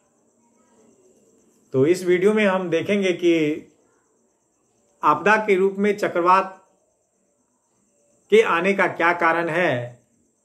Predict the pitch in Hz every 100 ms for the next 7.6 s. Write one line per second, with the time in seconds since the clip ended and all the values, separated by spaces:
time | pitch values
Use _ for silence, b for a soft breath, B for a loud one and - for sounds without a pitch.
0 | _ _ _ _ 180 175 190 - - -
1 | 254 - 214 240 254 262 254 190 180 190
2 | 214 208 175 170 190 170 165 147 131 127
3 | _ _ _ _ _ _ _ _ _ 185
4 | 196 240 196 185 202 196 175 180 175 143
5 | 160 180 175 170 170 180 170 151 160 175
6 | 175 170 160 165 - 170 151 151 165 135
7 | 139 135 139 202 240 254